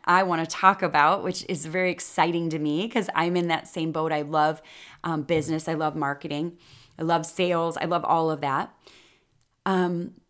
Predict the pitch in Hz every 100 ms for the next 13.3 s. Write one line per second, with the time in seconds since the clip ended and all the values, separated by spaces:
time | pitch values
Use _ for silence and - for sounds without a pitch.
0 | _ 175 165 240 254 240 240 285 392 -
1 | - - - 240 240 - 208 156 147 156
2 | 170 208 190 254 285 240 180 180 190 190
3 | 196 214 214 196 175 156 170 175 175 170
4 | 165 - 180 165 165 156 143 165 - 196
5 | 147 - 220 226 226 190 202 175 160 170
6 | 156 151 156 147 - 147 143 135 - -
7 | - _ - _ _ _ - 185 208 202
8 | 196 - 208 185 160 175 - - 180 165
9 | 156 156 160 - 156 143 143 - - -
10 | - - _ _ _ _ _ 180 185 214
11 | 202 202 208 240 359 277 254 247 254 247
12 | 196 196 175 180 180 180 175 165 151 135
13 | 160 -